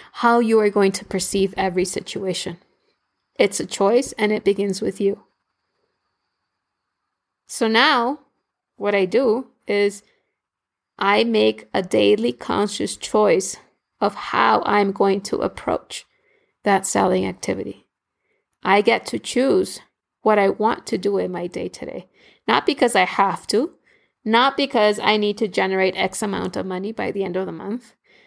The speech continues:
not because I'm focused on just signing three clients so that I can get those ten K. No, it's because I want to. Because my intention is no longer on generating money, but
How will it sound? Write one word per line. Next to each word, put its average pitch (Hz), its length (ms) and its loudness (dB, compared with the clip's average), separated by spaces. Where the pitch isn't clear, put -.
not 233 240 4
because 214 560 2
I'm 196 180 0
focused 202 380 0
on 185 200 2
just 190 240 -2
signing 202 460 4
three 262 300 2
clients 220 560 2
so 214 120 0
that 202 140 0
I 214 40 -6
can 214 160 -4
get 202 200 -2
those 208 220 0
ten 202 300 0
K. 190 480 2
No, 233 460 2
it's - 160 -6
because 269 320 -2
I 226 140 0
want 214 400 -2
to. - 120 -10
Because 214 320 2
my 214 100 8
intention 226 580 2
is 208 160 2
no 202 140 4
longer 196 440 2
on 190 280 0
generating 196 720 2
money, 202 240 -2
but 190 220 -8